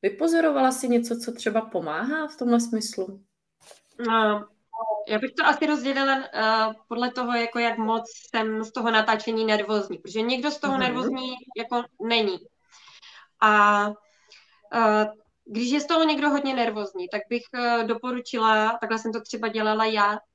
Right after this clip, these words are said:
Speaker 2: že si to sepsat. Eh, sepsat si to,
Speaker 1: Mhm.
Speaker 2: co ch-, chci říkat, jako třeba klidně,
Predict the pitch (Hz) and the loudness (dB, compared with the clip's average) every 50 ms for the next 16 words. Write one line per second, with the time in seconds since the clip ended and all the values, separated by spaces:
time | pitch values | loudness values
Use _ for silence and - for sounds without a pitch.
0 | - 220 202 226 226 214 208 214 214 214 214 214 - - - - - 254 - 254 | -12 -8 -4 -2 0 0 0 0 0 0 -2 -4 -6 -8 -12 -8 -8 -6 -6 -6
1 | 226 - 247 240 - - - 190 208 - _ _ _ _ _ _ _ _ 226 226 | -6 -6 -10 -12 -12 -12 -12 -12 -12 -12 _ _ _ _ _ _ _ _ 0 2
2 | 220 220 214 - 294 - - 240 - - 254 247 254 240 240 233 233 233 233 - | 2 2 0 -4 -6 -6 -6 -8 -6 -8 -8 -4 -2 0 0 0 0 -2 -6 -14
3 | - - _ _ _ - 254 240 226 226 226 226 226 - _ - _ _ _ _ | -20 -20 _ _ _ -2 0 0 0 0 -2 -4 -8 -12 _ -20 _ _ _ _
4 | - 262 247 240 233 240 233 226 214 214 - 196 - - 233 226 - 226 220 214 | -4 -2 0 0 0 0 -2 -4 -8 -8 -8 -10 -8 -8 -10 -6 -4 -4 -4 -4
5 | - - 240 233 240 - 247 240 - 226 226 220 220 220 220 | -4 -6 -4 -4 -6 -4 -6 -6 -2 -2 0 0 0 -2 -4